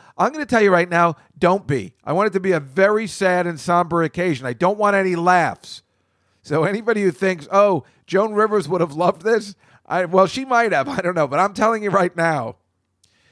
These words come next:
when I die, and it won't, you guys will all be gone. Obviously, God's keeping me alive till about a hundred and fifteen, but with no money.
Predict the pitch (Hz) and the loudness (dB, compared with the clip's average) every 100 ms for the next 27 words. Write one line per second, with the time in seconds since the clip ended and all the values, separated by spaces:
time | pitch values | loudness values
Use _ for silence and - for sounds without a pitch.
0 | _ _ _ _ - 143 175 233 214 202 | _ _ _ _ -18 -4 -2 2 2 2
1 | 175 151 131 135 160 160 156 160 147 180 | 4 2 2 -2 -2 -2 -2 -6 -6 -4
2 | 220 214 175 165 175 190 190 147 165 147 | 2 2 2 4 4 4 0 0 0 0
3 | 123 139 151 135 143 131 143 143 - 147 | 0 -2 -2 -6 -6 -2 0 0 -2 -4
4 | 143 139 135 135 127 143 123 123 110 151 | -4 0 2 4 2 0 0 2 2 0
5 | 156 147 131 151 131 151 151 127 123 131 | -2 -4 -2 -2 -2 -4 -4 -4 -4 -4
6 | 110 143 143 143 123 104 101 | 0 0 2 0 -2 -4 -14